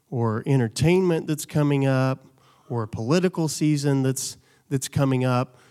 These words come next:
we can very easily take our eyes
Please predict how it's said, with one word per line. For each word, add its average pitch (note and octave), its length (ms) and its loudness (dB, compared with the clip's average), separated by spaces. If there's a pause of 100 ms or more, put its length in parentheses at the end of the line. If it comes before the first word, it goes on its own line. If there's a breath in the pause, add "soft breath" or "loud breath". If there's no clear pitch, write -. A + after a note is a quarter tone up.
(180 soft breath)
we F3+ 140 4
can G#3 200 0
very F#3 340 2
easily E3 760 0
take D3 320 -2
our B2+ 200 -4
eyes C3 560 0